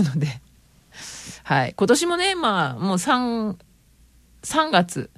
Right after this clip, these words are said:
三月、また新しい店。まあ、月一個、なんか、目標として、ちょっと、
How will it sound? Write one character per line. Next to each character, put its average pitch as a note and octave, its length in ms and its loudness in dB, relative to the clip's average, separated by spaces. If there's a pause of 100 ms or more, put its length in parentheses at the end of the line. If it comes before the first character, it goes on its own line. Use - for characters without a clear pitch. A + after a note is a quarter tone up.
(180)
三 C#4 260 2
月、 E3 840 0 (960)
ま F3 100 0
た E3 280 6
新 F3+ 260 4
し F3+ 220 0
い - 40 2
店。 - 460 0 (840)
ま G#3 160 4
あ、 - 100 -2 (1000)
月 C4 720 -4
一 - 100 -8 (160)
個、 D#3 340 0 (640)
な D4 120 0
ん D#4+ 40 -8
か、 D3+ 460 4 (1160)
目 G3 240 0
標 G#3+ 260 6
と G#3 160 0
し - 100 -2
て、 C#4+ 280 0 (1040)
ち D4+ 100 -6
ょ - 20 0
っ - 20 -2
と、 F3 420 0